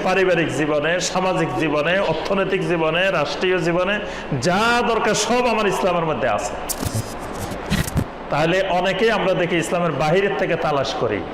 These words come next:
ইসলাম থেকে না নিয়ে ইসলামের বাহিরের থেকে নিই। সাধারণ চুল কাটা থেকে শুরু করে, দাড়ি কাটা থেকে শুরু করে সব বিষয়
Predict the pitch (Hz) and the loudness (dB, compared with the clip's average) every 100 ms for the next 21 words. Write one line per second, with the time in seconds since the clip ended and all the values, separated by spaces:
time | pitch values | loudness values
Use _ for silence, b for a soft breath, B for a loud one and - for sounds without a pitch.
0 | - - - - - - - - - - | -10 -10 -10 -10 -10 -8 -8 -8 -6 -4
1 | 143 - 190 180 208 214 208 196 202 226 | -4 -2 -2 0 0 0 0 0 0 2
2 | 254 - 208 196 160 147 156 160 160 120 | 0 0 0 0 0 0 0 0 -2 -2
3 | 117 98 - - - - - - - - | -2 -4 -8 -10 -10 -10 -10 -10 -10 -10
4 | - - - - 143 165 175 208 214 - | -10 -8 -6 -2 0 0 2 2 0 -2
5 | - - - - 202 208 - 190 180 180 | -6 -8 -8 -2 2 2 2 0 0 0
6 | 196 214 - 170 151 160 131 107 131 143 | 0 0 0 0 2 2 2 0 0 0
7 | 175 196 180 180 170 170 - 156 123 135 | 0 0 0 0 0 -2 -2 -2 0 0
8 | 117 - - 226 262 208 214 - 190 | 0 -2 0 2 2 2 0 0 0